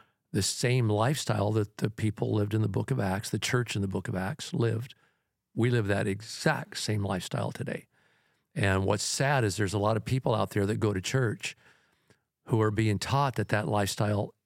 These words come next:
is not the same today as it was then. In other words, you, you don't have authority over demons. You don't need it, I guess. I mean, let me ask you a question. All those demons in the Bible, now in the Old Testament, we didn't see 'em very much. In the New Testament, when they got confronted,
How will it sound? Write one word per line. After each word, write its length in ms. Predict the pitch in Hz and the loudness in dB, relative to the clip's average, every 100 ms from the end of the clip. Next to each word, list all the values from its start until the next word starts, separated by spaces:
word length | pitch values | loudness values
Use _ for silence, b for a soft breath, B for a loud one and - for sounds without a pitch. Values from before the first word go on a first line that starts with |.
| - | -4
is 240 | 110 90 | -4 0
not 260 | 113 139 - | 2 2 0
the 100 | 117 | -2
same 420 | - 92 95 - - _ | -2 -2 -4 -6 -18 _
today 320 | - 104 101 | -4 0 2
as 140 | 98 87 | 2 0
it 60 | |
was 200 | - 101 - | -2 -4 -2
then. 220 | 90 87 b b b b b b | -4 -4 b b b b b b
In 120 | 113 110 | 2 2
other 160 | 107 | 4
words, 340 | 107 104 101 254 | 2 2 0 -6
you, 340 | 185 135 110 202 | -6 0 0 0
you 280 | 165 110 | 0 -2
don't 360 | 113 120 117 - | 2 2 2 -2
have 180 | 110 110 | 0 0
authority 460 | 95 120 110 104 | 0 0 2 2
over 160 | 104 98 | 2 2
demons. 440 | 95 98 98 117 | 2 2 2 2
You 80 | 110 | 0
don't 220 | 101 - | 0 0
need 220 | 87 107 110 | 0 2 2
it, 120 | 92 | 0
I 100 | 95 | 0
guess. 320 | 98 113 113 B B - | 0 0 0 B B 0
I 60 | |
mean, 100 | 151 | 2
let 100 | 165 | 2
me 80 | 269 | 2
ask 180 | 208 - | 2 0
you 60 | |
a 40 | - | 0
question. 380 | 127 131 - - B B B B _ | 0 0 -4 -8 B B B B _
All 180 | 131 208 | 2 4
those 180 | 233 160 | 2 2
demons 320 | 185 156 120 | 2 4 4
in 60 | |
the 60 | 107 | 4
Bible, 340 | 98 92 95 | 4 2 0
now 100 | 98 | 2
in 60 | 98 | 4
the 80 | 117 | 4
Old 180 | 185 - | 2 2
Testament, 380 | 160 - 180 | 0 0 0
we 80 | 139 | 2
didn't 160 | 110 123 | 2 0
see 140 | - 110 | 0 0
'em 100 | 104 | 2
very 180 | 98 95 | 0 0
much. 260 | 95 - | 0 0
In 60 | 110 | 2
the 60 | 107 | 4
New 160 | 165 | 2
Testament, 500 | - 107 - 104 98 B B B _ | 2 -2 0 0 0 B B B _
when 180 | 110 107 | 2 4
they 140 | 107 | 4
got 260 | 104 107 - | 2 0 0
confronted, 800 | 104 90 - 160 165 87 92 | -2 -2 0 2 4 2 0